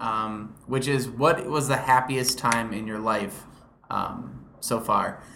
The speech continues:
And he, he goes, "You know, most of the time we look back and we're able to pick out happy moments 'cause we're like,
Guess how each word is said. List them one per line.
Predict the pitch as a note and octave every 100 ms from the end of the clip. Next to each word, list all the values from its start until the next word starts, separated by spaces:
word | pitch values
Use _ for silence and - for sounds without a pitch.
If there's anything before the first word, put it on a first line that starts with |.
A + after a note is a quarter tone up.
| -
And | - B2+
he, | C3+ C#3+
he | C#3 C#3
goes, | D3 C#3
"You | C#3+
know, | D3
most | D3 E3 A3 A3+
of | F#3+
the | C#3
time | - B2+ B2+ B2 A#2+ -
we | A#2+ C3
look | B2+ B2 B2
back | C#3+ B2+ A#2+
and | A#2
we're | A#2
able | A#2 A#2
to |
pick | A#2 B2 A#2+
out | A2
happy | A2+ A2 A2
moments | A2+ A#2 A2+ G#2 G2+
'cause | - A2+ G2+
we're |
like, | A2+ A2+ A2 A2